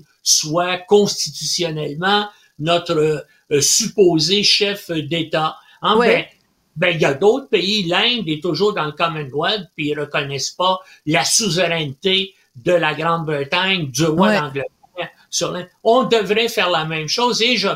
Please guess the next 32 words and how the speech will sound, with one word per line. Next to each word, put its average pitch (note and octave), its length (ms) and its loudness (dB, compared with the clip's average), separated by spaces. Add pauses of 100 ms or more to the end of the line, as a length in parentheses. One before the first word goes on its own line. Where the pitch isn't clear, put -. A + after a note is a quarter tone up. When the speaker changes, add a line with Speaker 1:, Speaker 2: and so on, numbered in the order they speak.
Speaker 1:
pense A#3 260 -2
que, G3 80 -4
bien D#3+ 320 -4
sûr, A3 300 2 (360)
avec G#3 380 -2
l'immi-, F3+ 460 -2
l'immigration F#3 840 0
massive F3+ 880 0 (440)
qui E3+ 220 2
est C#3+ 60 2
venue F3 540 0
d'ailleurs F#3 880 0
que F3+ 60 -6
du D3 220 -6
Moyen-Orient, D#3+ 960 -2 (320)
euh, D3 180 -2
depuis E3 360 -4
les C#3+ 180 -4
cinquante E3 560 0
dernières C#3 400 -6
années, D#3 340 -8 (160)
je - 140 -4
pense, A#3 340 0
je - 120 -6
pense A3+ 260 0
que F#3+ 80 0
même G#3+ 320 -2
au F3+ 100 -2
Canada D#3+ 500 -4
anglais, D#3 360 -2
puis A#3+ 100 -6
d'ailleurs, G#3+ 340 0